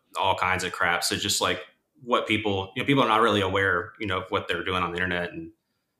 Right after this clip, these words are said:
what kind of stuff they're getting into or what's getting on their machines. So a lot of people just like,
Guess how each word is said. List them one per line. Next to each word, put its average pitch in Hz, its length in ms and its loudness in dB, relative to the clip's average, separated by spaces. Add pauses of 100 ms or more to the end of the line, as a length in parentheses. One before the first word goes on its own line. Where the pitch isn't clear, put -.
(200)
what 113 140 0
kind - 120 2
of 85 60 0
stuff 95 220 2
they're 87 100 0
getting 87 220 -2
into 90 340 0
or 82 60 2
what's 82 160 -2
getting 87 220 0
on 85 100 -2
their 82 80 -4
machines. 90 500 -4
So 82 300 -4 (520)
a 113 60 4
lot 120 140 6
of 123 40 6
people 123 140 4
just 101 140 2
like, 104 160 4